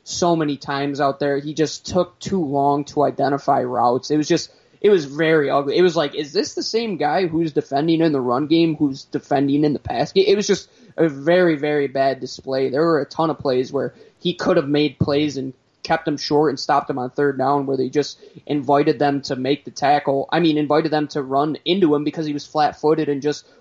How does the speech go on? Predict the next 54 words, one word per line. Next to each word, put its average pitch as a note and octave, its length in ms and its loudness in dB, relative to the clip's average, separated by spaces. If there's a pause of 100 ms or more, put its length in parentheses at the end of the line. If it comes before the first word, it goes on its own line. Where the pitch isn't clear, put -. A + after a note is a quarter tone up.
wasn't G3 300 0
playing E3+ 260 0
with D#3+ 100 -4
this D3+ 140 -8
very, D3 300 0
like, C3 280 -4 (260)
Nigel D#3 360 0
Bradham C#3 480 0
swarm C#3+ 380 -2
to D3+ 100 -2
the C3+ 100 -2
ball C3+ 380 2
attitude B2+ 520 -2
in A#2 120 -6
the A#2 60 -8
pass C3 360 -2
game. A2 220 -8
It, A2 80 -2
it D#3 180 6
was F3+ 160 6
very F#3+ 260 4
strange D#3 520 0
to C#3 60 -8
see B2+ 220 -6
that A#2 160 -2
from G#2 220 -4
him, B2+ 120 0
but - 260 -2 (180)
he F#3+ 160 0
better E3+ 260 4
improve D3 400 0
over C#3 200 0
what C3+ 160 -6
he C3+ 80 -8
did A2 160 -4
last A2 320 -2
week G#2+ 180 -6
because C3 240 -6
that B2+ 180 2
is A2+ 120 -8
not A#2+ 240 -4
something B2 300 -4
that G#2+ 140 -4
continued C3 500 -2
to - 60 -10
tre-, C#3 280 0 (400)
trend D#3 260 0
in C3+ 120 0
that C3 180 2
manner C3 320 -2
because D3+ 240 0
he's F3+ 200 0
your F3+ 100 2
guy. F3+ 260 -2